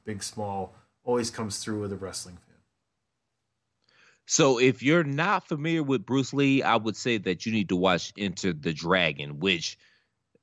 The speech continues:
Speaker 2: you, we've joked about it on
Speaker 1: That's
Speaker 2: this
Speaker 1: the end
Speaker 2: podcast,
Speaker 1: of this,
Speaker 2: which,
Speaker 1: that's the end of this story.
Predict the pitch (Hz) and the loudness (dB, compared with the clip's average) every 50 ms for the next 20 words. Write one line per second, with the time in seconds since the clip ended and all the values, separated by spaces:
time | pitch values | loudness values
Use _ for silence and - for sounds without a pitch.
0 | _ _ _ _ _ - - 127 117 135 127 147 180 185 139 - - 147 160 180 | _ _ _ _ _ -16 -8 0 0 4 6 6 6 6 4 2 4 4 4 4
1 | 165 - - 127 110 131 127 123 117 107 90 73 113 117 117 113 - 156 - - | 4 2 -4 0 2 4 4 4 2 -2 -4 -4 -2 0 2 4 4 4 4 2
2 | 113 165 165 165 156 156 156 147 151 107 92 82 - - - - - 110 131 156 | 2 4 6 6 8 6 6 4 4 2 2 0 -4 -8 -16 -8 -2 0 0 0
3 | 160 - 170 165 160 160 160 151 156 151 151 - - 165 165 196 175 117 85 | 2 2 4 4 6 6 6 4 4 4 2 2 2 2 2 2 0 -4 -6